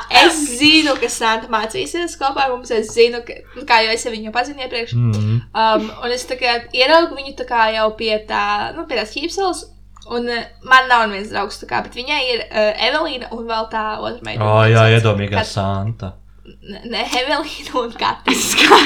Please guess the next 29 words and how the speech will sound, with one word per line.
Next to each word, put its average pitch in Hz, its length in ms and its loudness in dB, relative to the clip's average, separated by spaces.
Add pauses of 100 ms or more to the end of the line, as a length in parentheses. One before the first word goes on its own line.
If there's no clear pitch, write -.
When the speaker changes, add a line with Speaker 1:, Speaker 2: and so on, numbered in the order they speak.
(120)
Speaker 3:
paldies. 262 480 4
Speaker 1:
Um, 208 400 2
un 254 80 -6
viņas 294 220 -6
tur 262 100 -8
stāv, 277 540 6 (500)
un, 269 160 -4
ā, 277 220 0
vienā 302 180 -2
brīdī, 311 240 -4
kā 269 160 0
viņas 254 240 -8
paiet 269 320 -2
tālāk, 330 480 2
tā 262 140 -4 (100)
Evelīna, 247 320 -4
tā 233 160 -8
Katrīna 247 320 -8
un 240 80 -14
Santa 254 180 -4
paliek 294 240 -6
viena. 214 360 -6
Un 226 100 -6
es 226 60 -10
izdomāju, 226 420 -6
"This 220 300 -4
is - 20 -10
my 233 140 -8
shot. 294 420 0